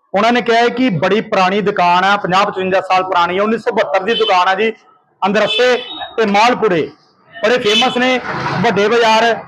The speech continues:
ਡੇਰਾ ਸਾਹਿਬ ਗੁਰਦੁਆਰੇ ਦੇ ਲਾਗੇ ਦੁਕਾਨ ਆ ਜੀ। ਜੇ ਕਿਸੇ ਨੇ ਅੰਦਰਸੇ ਲੈਣੇ ਹੋਣ ਤੇ ਖਾਣੇ ਹੋਣ ਤੇ ਪਲੀਜ਼ ਇੱਥੇ ਵਿਜ਼ਿਟ ਕਰ ਸਕਦਾ। ਬਟਾਲਾ ਦੇ ਵਿੱਚ ਉੱਨੀ ਸੌ ਬਹੱਤਰ ਦੀ ਦੁਕਾਨ ਆ ਜੀ, ਬਹੁਤ ਵਧੀਆ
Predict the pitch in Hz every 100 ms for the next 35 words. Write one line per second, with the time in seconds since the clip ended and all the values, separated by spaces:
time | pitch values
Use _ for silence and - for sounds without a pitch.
0 | - - 139 214 262 254 233 208 208 196
1 | 208 208 190 175 202 196 180 180 190 202
2 | 202 - - 151 196 220 226 208 208 190
3 | - - - 190 196 196 208 175 180 208
4 | 165 180 196 196 _ _ _ _ - 214
5 | 190 185 208 220 196 190 185 - _ -
6 | 208 208 233 220 220 220 180 208 - 175
7 | 147 185 190 165 156 165 196 208 208 196
8 | 208 202 - _ - 208 214 208 202 -
9 | 190 185 214 160 - - 175 185 180 180
10 | 202 208 214 208 165 170 175 170 247 254
11 | 208 202 220